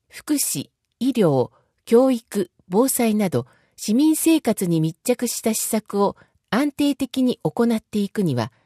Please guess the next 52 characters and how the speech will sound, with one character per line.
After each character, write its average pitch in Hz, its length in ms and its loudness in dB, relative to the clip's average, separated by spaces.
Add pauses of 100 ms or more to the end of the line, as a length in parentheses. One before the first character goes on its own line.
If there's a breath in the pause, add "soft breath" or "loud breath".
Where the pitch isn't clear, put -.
(220)
将 320 300 0
来 214 180 2
に 156 160 0
わ 143 100 -2
た 151 160 -4
る - 240 -4
横 156 260 -2
浜 262 240 -2
の 240 140 0
成 247 240 0
長、 214 400 0 (260 soft breath)
発 - 300 -6
展 277 240 2
に 269 180 2
つ - 140 -2
な 247 160 2
が 240 120 0
る 233 100 0
取 220 240 0
り - 20 -4
組 214 300 2
み 208 80 2
に 196 80 2
よ 190 100 0
り、 180 160 -2 (320 soft breath)
市 - 160 -4
内 302 220 4
経 311 260 0
済 208 300 4
を 147 60 2
活 - 240 -6
性 214 200 2
化 196 140 -4
し、 - 260 -6 (400 soft breath)
財 254 200 2
政 302 280 0
基 285 140 -2
盤 208 300 2
を 143 240 -2
強 302 200 2
化 - 140 -2
し - 140 -6
て - 80 -2
い 233 100 0
く - 140 -20
こ 233 120 -2
と 220 120 0
も 135 100 0
必 - 320 -6
要 196 180 0
で 165 120 -2
す。 - 280 -10